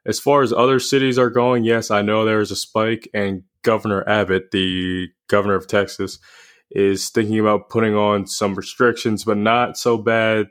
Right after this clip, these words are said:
to cripple the economy of Texas again. So that's as far as I know what's going on. As far as the stock market trend, I mean, as far as the economic trends,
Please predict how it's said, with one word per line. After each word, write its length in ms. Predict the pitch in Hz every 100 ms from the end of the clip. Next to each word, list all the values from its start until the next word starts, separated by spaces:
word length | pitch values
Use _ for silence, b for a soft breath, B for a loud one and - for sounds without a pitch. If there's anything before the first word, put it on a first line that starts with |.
| _
to 680 | - 117 110 107 107 101 98 _ -
cripple 480 | - 107 - 104 98
the 120 | 101
economy 680 | 95 - 101 95 92 92 98
of 180 | - 95
Texas 460 | - 98 90 98 - -
again. 480 | 98 90 101 95 85 b b b b b
So 180 | - 120
that's 300 | 110 127 -
as 120 | 113
far 500 | - - 131 131 127
as 180 | 110 98 -
I 220 | 127 139
know 220 | 120 101
what's 180 | 95 92
going 260 | - 95 92
on. 340 | 92 90 98
As 140 | 95 -
far 380 | - 120 117
as 260 | 113 107 98
the 160 | 107 98
stock 380 | - 110 104
market 340 | 104 101 95 90
trend, 460 | - 107 104 104 -
I 60 |
mean, 300 | 101 98 95
as 200 | 95 95
far 160 | - 113
as 120 | 98
the 100 | 107
economic 540 | 110 104 98 101 98 95
trends, 360 | 104 101 98